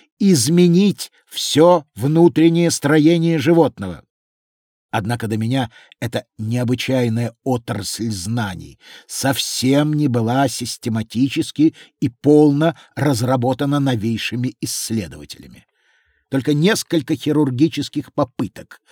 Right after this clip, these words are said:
указывали на случаи подобного рода. Большинство аналогичных примеров производились, так сказать, случайно тиранами, преступниками, заводчиками лошадей и собак,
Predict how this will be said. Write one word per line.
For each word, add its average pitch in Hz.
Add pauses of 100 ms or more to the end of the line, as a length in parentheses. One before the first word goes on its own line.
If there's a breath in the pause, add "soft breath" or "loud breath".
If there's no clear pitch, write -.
(280 soft breath)
указывали 110
на 87
случаи 170
подобного 113
рода. - (760 loud breath)
Большинство 127
аналогичных 113
примеров 110 (320 loud breath)
производились, 127
так 123
сказать, 139
случайно 165
тиранами, 170
преступниками, 143 (180 loud breath)
заводчиками 147
лошадей 139
и -
собак, 120